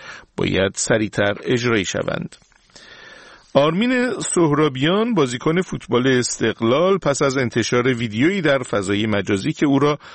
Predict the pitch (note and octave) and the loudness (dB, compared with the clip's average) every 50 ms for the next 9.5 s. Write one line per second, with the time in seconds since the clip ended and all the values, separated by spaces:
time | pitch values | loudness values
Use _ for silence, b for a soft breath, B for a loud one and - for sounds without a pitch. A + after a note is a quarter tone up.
0 | B B B B - A#2+ A#2+ A2+ G#2+ A2+ G#2+ A#2+ B2+ C3 B2+ A#2+ B2+ C3 C3+ C3+ | B B B B -2 0 0 0 2 0 0 0 0 0 0 2 2 2 2 2
1 | C3+ - - A#2 - A#2+ A#2+ B2+ - - B2+ A#2+ A2+ A2 - - - A2 G#2 A2 | 0 -2 -4 -10 -4 -2 -2 -2 -2 -4 -2 0 0 0 0 -2 -4 -2 -2 0
2 | G#2 A2 A#2 B2 A#2 A2+ A2 G#2 G2 F#2 - A2+ G2 G2 A#2 A#2 G#2+ A#2 A2+ A2+ | 0 2 0 0 2 2 0 0 -2 -2 -2 -2 0 0 0 0 2 2 2 2
3 | A2+ G2+ A2+ A2+ A2 A2+ A2+ - - - - B2 A#2+ A#2+ - C#3+ C#3 C3+ C#3 C#3 | 0 0 0 0 0 0 -2 -4 -6 -8 -4 -2 -2 0 0 0 0 0 0 0
4 | D3 G3 G#3+ G#3 - B B B B B B B B B B _ - F#3+ B2 B2 | 2 2 0 0 -2 B B B B B B B B B B _ -8 -2 0 2
5 | B2 B2 B2 A#2 - - C#3+ E3 D3 A2+ F#2+ - - - b b b b b b | 2 2 0 -4 -8 -4 0 0 0 2 0 -4 -6 -10 b b b b b b
6 | b b b _ _ _ - - _ - - - - G#2+ F2+ - _ - - _ | b b b _ _ _ -20 -20 _ -10 -8 -2 0 0 0 -2 _ -20 -20 _
7 | B B B B B B B B B B B B B B B B B - - - | B B B B B B B B B B B B B B B B B -6 0 2
8 | C3 C3+ C3+ C3 - C3+ B2 A2 C3 C#3 C#3+ - - C3+ A#2+ C#3+ D3+ D#3+ D#3 - | 2 2 2 -2 -2 -2 0 0 0 0 0 0 -2 0 2 2 2 2 0 -2
9 | - - - E3 D#3+ D#3+ D#3+ D#3+ D#3 D#3+ | -6 -2 0 2 4 4 4 4 2 0